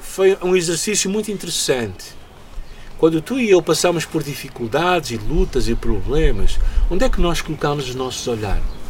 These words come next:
Para onde é que nós olhamos? Eu não estou a fi-, não estou a dizer que nós temos que fingir, fazer de contas que está tudo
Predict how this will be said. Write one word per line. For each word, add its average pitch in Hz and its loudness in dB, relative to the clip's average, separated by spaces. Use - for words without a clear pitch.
Para 143 -2
onde 196 -4
é 175 -4
que 156 -10
nós 156 -6
olhamos? 135 -6
Eu 180 0
não 233 4
estou 233 4
a 175 4
fi-, 175 -8
não 170 -4
estou 180 0
a 175 -2
dizer 170 4
que 151 -2
nós 180 -2
temos 180 -4
que - -10
fingir, 139 -4
fazer 139 -2
de - -8
contas 151 -2
que - -6
está 147 -2
tudo 139 -10